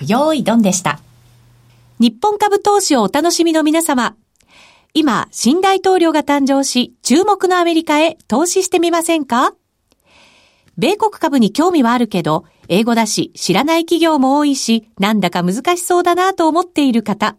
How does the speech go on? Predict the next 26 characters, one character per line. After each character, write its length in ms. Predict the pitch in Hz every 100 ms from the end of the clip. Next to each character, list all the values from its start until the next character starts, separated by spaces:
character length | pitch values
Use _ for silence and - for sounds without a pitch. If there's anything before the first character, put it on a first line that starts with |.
| _ _ - - - -
実 300 | - - 453
は 80 | 381
そ 200 | - 403
う 20 |
で 100 | 392
は 120 | 214
あ 40 | 165
り 80 |
ま 120 | 202 240
せ 160 | 233
ん。 160 | 170 - _ _ _ _ - _ _ -
米 220 | 196 392
国 140 | 440 415
株 280 | 311 220
は 240 | 165 160 185 -
一 240 | - 427
株 240 | 440 381
か 120 | 370 381
ら 120 | 330
購 240 | - 202
入 220 | 269 254
可 160 | 240 190
能。 340 | 180 147 107 _ _ _ _ -
株 240 | 277 381
価 120 | 403 277
は 220 | 165